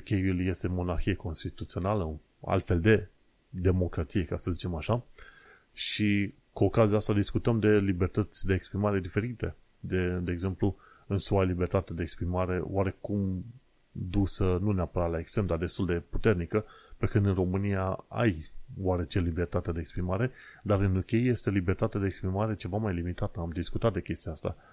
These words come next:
Deci să nu crezi că chiar poți să zici să faci chiar ce vrei tu. Deci, ideea de libertate în U K îți reiese din faptul că, într-adevăr, ești mai acceptat ca străin, dacă ești minoritate, gay, ce vrei tu pe acolo, ești mai acceptat,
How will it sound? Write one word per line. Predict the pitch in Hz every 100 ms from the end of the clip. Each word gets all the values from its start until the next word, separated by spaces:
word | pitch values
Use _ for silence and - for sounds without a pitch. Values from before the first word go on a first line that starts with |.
| - -
Deci | 95
să | - 98
nu | 110
crezi | 117 - 101 -
că | 95 95
chiar | - 101
poți | 90 98 -
să | 80
zici | 92
să | - 87
faci | - 92 - - _
chiar | 98 87
ce | -
vrei | 85 92
tu. | 90 92 80
Deci, | - - - - - -
ideea | 90 98 101
de | 95
libertate | 90 82 85 - 104 - 87 -
în | 104 95
U | 85
K | - 113 135 -
îți | - - - 101
reiese | 92 107 113 104
din | 98
faptul | 104 117 110
că, | - 117 117 _ _ _ _ -
într-adevăr, | 98 101 92 90 113 - - - - _
ești | 104 -
mai | 101 92
acceptat | 92 - 101
ca | - 87
străin, | - 87 80 95 104 101 _ _ _ - 95
dacă | 92 -
ești | 92 90 87 - 92
minoritate, | 90 85 85 117 - 85
gay, | 80 107 95
ce | -
vrei | 90 92
tu | 95
pe | -
acolo, | 85 - 110
ești | 90 -
mai | 87
acceptat, | 82 78 - - 135 -